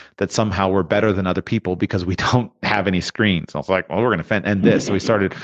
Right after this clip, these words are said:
<laughs> we started watching movies. Um, they didn't like this, like, super, and it was nothing that my wife, you know how children are, you know, nothing my wife and I had ever said, but they'd had this idea that because we never watched a movie, we never did it, that somehow there was something bad about watching a movie.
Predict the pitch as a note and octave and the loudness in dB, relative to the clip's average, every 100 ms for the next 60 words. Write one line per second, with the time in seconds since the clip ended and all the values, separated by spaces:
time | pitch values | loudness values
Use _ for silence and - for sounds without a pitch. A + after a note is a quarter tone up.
0 | - - - A#2 - D3 C3 G2+ F#2+ - | -18 -6 0 0 2 2 2 0 -2 -2
1 | A#2+ G2 A2 G#2 D#2+ - - - - - | -2 0 0 0 -4 -8 -18 -18 -16 -6
2 | - A2 G2+ F#2 F#2+ - B2 A2+ A#2 F#2+ | 0 2 4 2 -2 -4 2 2 4 0
3 | F#2+ F#2+ - F#2 E2 - - G2+ G2 E2+ | 0 -4 0 -2 -2 -4 -4 0 -2 -2
4 | - _ - A#2+ D3 C#3 C#3 C#3+ - D#3+ | -10 _ -2 0 0 2 0 2 2 2
5 | E3+ D3+ B2 A2+ A#2+ G#2+ F#2+ G2 G#2+ C3+ | 2 2 2 0 0 0 2 2 0 -2
6 | F#2 - D2 C#2+ E2 F#2+ G2 A#2+ A2 F2 | -2 -4 -6 -4 -4 -4 -2 -2 0 0
7 | D#2 G2+ B2 F#2 E2+ D#2+ F2 - D2 E2+ | 2 0 0 0 0 0 -2 -2 -4 0
8 | G#2 G2 G2+ G2 G2+ F2+ A2+ B2+ G2 F#2+ | 0 0 0 0 0 2 2 4 2 0
9 | - - - - B2+ G#2 G#2+ G2 G2+ A2 | -4 -18 -8 -2 2 2 2 2 2 4
10 | A2 G#2 G#2 A2 - G#2 A2 C#3 G#2 F#2+ | 4 4 2 0 -4 -2 0 2 2 0
11 | F#2+ F#2 A2+ A2+ A2 C3 F2+ F#2 A#2+ A2 | 0 0 0 0 2 2 0 -2 0 0
12 | G#2+ G#2 A#2 G2+ G2+ F2+ F2+ G#2 A2 G2+ | 0 0 -2 -2 -2 -2 0 2 2 0
13 | F2+ G2 G2+ - G2+ G2 C3 A2 D#2+ | 2 0 0 -2 -4 0 2 0 -4